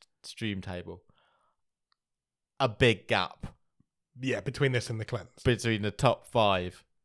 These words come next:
Speaker 1: and the, uh, the following four.
Speaker 2: Yeah, I think you're right. I think
Speaker 1: For me.
Speaker 2: it, it, this doesn't compete with The Cleanse at all.
Speaker 1: Yeah.
Speaker 2: It's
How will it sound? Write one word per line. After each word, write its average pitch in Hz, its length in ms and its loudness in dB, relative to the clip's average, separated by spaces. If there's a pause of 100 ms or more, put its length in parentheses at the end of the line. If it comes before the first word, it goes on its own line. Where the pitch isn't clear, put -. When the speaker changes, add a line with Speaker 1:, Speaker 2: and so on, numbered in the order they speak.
(460)
Speaker 1:
and 98 240 -2
the, 92 320 -2
uh, 87 200 -2 (540)
the 107 100 -8
following 95 560 2
four. 92 440 -4 (400)
Speaker 2:
Yeah, 147 240 6 (120)
I 120 40 -8
think 131 120 -2
you're 110 120 -4
right. 98 200 -8
I 120 40 0
think 139 220 4
Speaker 1:
For 123 100 10
me. 95 340 2 (220)
Speaker 2:
it, 135 220 0
it, 160 120 6
this 170 140 4
doesn't 151 240 4
compete 139 320 0
with 113 140 -2
The 120 80 0
Cleanse 101 420 -4
at 107 220 -8
all. 82 200 -10
Speaker 1:
Yeah. 92 200 -6
Speaker 2:
It's 98 320 -10